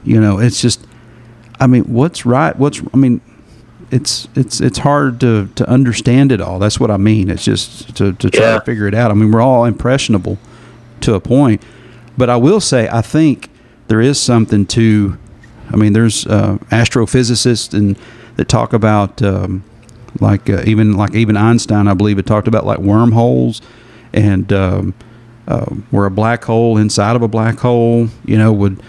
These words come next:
Speaker 1: produce, like, a, um, a connection to another, um, galaxy or another part of the, you know, world or another world, you know, um, that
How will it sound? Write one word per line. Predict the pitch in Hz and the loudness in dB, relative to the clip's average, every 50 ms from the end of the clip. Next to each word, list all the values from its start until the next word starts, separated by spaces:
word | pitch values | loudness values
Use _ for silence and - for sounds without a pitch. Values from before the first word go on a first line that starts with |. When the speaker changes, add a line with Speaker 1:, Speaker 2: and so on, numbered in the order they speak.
| - - - - - - - | -20 -20 -20 -20 -20 -16 -4
Speaker 1:
produce, | - 120 98 107 110 110 98 - - | -4 -4 -2 0 -2 -2 -2 -2 -4
like, | 110 104 98 - | -4 -4 -2 0
a, | 101 98 98 98 95 | 0 0 2 2 2
um, | 92 95 92 92 92 98 - - - - - - - | 0 0 -2 -2 -4 -6 -10 -16 -20 -20 -18 -8 -8
a | 107 | -4
connection | - 113 110 107 110 117 110 - - 117 104 | 0 2 2 2 2 0 0 0 0 0 0
to | - 107 107 | 0 0 0
another, | 101 104 110 113 107 107 104 104 98 87 85 - - - - - - - | 2 2 2 2 2 2 0 0 -2 -4 -6 -10 -16 -20 -20 -20 -16 -6
um, | - 101 92 95 101 98 101 107 107 107 - - - - - - - - - - - - - - - - - - - - - - - - 120 110 | 0 0 2 2 2 0 -2 -6 -8 -12 -16 -20 -20 -20 -20 -20 -20 -20 -20 -20 -20 -20 -20 -20 -20 -20 -20 -20 -20 -20 -20 -20 -12 -8 -4 -2
galaxy | 113 110 113 120 131 135 - - - 131 127 117 | 0 2 2 2 0 -2 -2 -2 0 2 2 4
or | 107 101 | 2 2
another | 101 104 104 104 104 | 2 2 2 2 0
part | - 107 107 110 110 | 0 0 -2 0 -2
of | 104 92 - - 98 95 | -4 -6 -10 -14 -16 -14
the, | - - - - | -14 -16 -12 -2
you | - 104 | 0 0
know, | 98 87 | 2 2
world | 82 - - - 107 101 101 107 117 123 135 147 143 143 143 - - - - - - - - - - - - - - | -2 -6 -8 -8 -2 0 0 2 2 2 2 0 -2 -4 -8 -12 -16 -20 -20 -20 -20 -20 -20 -20 -20 -20 -20 -10 -2
or | - | 0
another | 107 104 113 113 110 | 0 2 2 2 0
world, | 104 101 110 117 131 139 143 147 135 | 0 0 2 2 2 2 2 2 2
you | 139 143 | 2 2
know, | 143 143 147 151 - - - - - - - - - - - - - - - | 2 2 2 0 -2 -6 -16 -20 -20 -20 -20 -20 -20 -20 -20 -20 -20 -8 -2
um, | - 110 104 95 98 98 98 98 95 95 - - - - - - - - - - - - - - - - - - - | 0 2 2 2 0 -2 -4 -6 -6 -8 -12 -18 -20 -20 -20 -20 -20 -20 -20 -20 -20 -20 -20 -20 -20 -18 -16 -8 -4
that | - 120 113 110 107 104 | -2 0 2 0 0 -2